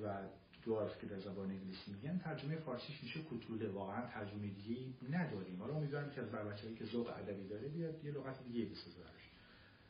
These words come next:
ما کوتوله سیاسی داریم و این کوتوله‌های سیاسی رو بنا به این طرح امنیتی که بیشتر طرح امنیتی چپ اسلامی و اصلاح طلبها هست، آوردن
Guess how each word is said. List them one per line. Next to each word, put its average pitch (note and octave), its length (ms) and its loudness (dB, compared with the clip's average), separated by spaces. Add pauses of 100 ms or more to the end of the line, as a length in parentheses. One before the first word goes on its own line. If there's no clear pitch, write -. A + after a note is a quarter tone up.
(180)
ما F#3+ 120 10
کوتوله D3 420 6 (100)
سیاسی G#2+ 240 0
داریم G2 420 0
و G#2+ 40 0
این D3+ 220 2
کوتوله‌های B2+ 460 0
سیاسی A2 440 -2
رو C3+ 260 4 (680)
بنا C3 220 4
به C3 80 4
این C3 280 2
طرح C#3+ 500 0 (160)
امنیتی G2+ 880 -2 (220)
که A#2+ 60 -4
بیشتر A2+ 300 -4
طرح A2+ 280 -4
امنیتی G2+ 420 -4
چپ - 240 -8
اسلامی G#2 420 -4
و G#2 60 -2
اصلاح F#2+ 380 -6
طلبها F#2+ 320 -6
هست، D#3 320 -2 (480)
آوردن B2 500 4